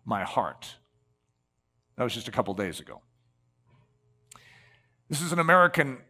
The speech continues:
uh, sister in the Lord. "My role in my church," which she has a very high up role,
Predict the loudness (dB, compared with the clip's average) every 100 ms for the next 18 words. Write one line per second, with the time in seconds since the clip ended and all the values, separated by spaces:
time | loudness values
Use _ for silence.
0 | _ 2 2 2 -2 -2 -2 0 2 2
1 | 2 -4 _ _ _ _ _ _ 4 6
2 | 8 6 6 4 4 4 2 2 2 0
3 | -6 -6 -12 _ _ _ -12 -8 -2 -2
4 | -2 0 0 -2 -4 2 4 6 2 0
5 | 0 0 -4